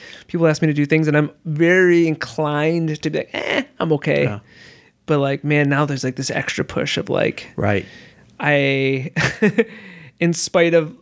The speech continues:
Speaker 1: maybe some, like, personal inclination to, like, sit back and not always participate, now there's a pa-, pandemic on top of it.
Speaker 2: Right.
Speaker 1: And, like, pushing through is
Speaker 2: No,
Speaker 1: incredibly
Speaker 2: uh,
Speaker 1: important.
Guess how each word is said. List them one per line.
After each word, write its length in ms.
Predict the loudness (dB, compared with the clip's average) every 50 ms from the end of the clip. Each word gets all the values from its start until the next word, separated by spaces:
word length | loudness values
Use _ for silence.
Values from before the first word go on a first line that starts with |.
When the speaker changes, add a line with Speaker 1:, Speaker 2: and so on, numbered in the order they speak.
| _ _ -6
Speaker 1:
maybe 320 | 0 2 2 4 4 2
some, 280 | 2 2 2 2 2 4
like, 400 | 4 2 2 0 -2 -8 -20 _ _ _
personal 340 | -2 0 0 2 2 2 2
inclination 520 | 2 2 4 4 4 4 2 2 0 2 2
to, 80 | 2
like, 160 | 0 0 0
sit 180 | 0 0 0 0
back 440 | 0 0 2 0 0 -2 -4 -10 -20 _ -20 -20 -20 -20 _ _ -2
and 60 | 2
not 120 | 2 4 4
always 160 | 4 2 2
participate, 640 | 0 -2 -2 -2 0 0 2 2 2 2 0 -4 _ _ -20 -20 _ -20 -14 -4 0
now 160 | 2 2 4
there's 140 | 4 2 0
a 40 | 0
pa-, 140 | -2 -4 -6 -4 _
pandemic 440 | 0 2 2 2 0 -2 -2 -4 -6
on 100 | -6 -4
top 220 | -4 -4 -4 -4
of 140 | -6 -10 -10
it. 240 | -10 -10 -10 -12 -10 -6
Speaker 2:
Right. 320 | -2 -2 -2 -2 -4 -8 -12 _ _ 0
Speaker 1:
And, 160 | 2 2 4
like, 320 | 4 2 2 0 -2 -4 -8 -16 _ _ _ -20 -20 -10 _
pushing 300 | 0 2 2 2 2 0
through 300 | -2 -2 -4 -4 -4 -4
is 1300 | -6 -8 -12 _ _ _ _ _ _ _ _ _ _ _ _ _ _ _ _ _ _ _ _ _ 0 4
Speaker 2:
No, 80 | 4 4
Speaker 1:
incredibly 320 | 4 4 2 0 -2 -4
Speaker 2:
uh, 40 | -4
Speaker 1:
important. 320 | -6 -6 -6 -6 -6 -8